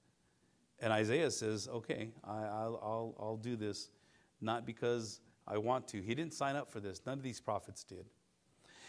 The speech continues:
And in, starting in chapter forty, he starts talking about salvation.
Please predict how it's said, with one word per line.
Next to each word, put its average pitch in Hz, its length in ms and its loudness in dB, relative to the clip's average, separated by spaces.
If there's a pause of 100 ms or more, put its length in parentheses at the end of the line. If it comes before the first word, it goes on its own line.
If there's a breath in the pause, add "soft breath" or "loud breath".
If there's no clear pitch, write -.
(120)
And 156 380 6
in, 156 160 2
starting 226 440 12
in 160 160 6
chapter 175 360 6
forty, 131 500 4 (240 loud breath)
he 185 140 2
starts 214 360 6
talking 180 340 4
about 120 260 2
salvation. 113 640 2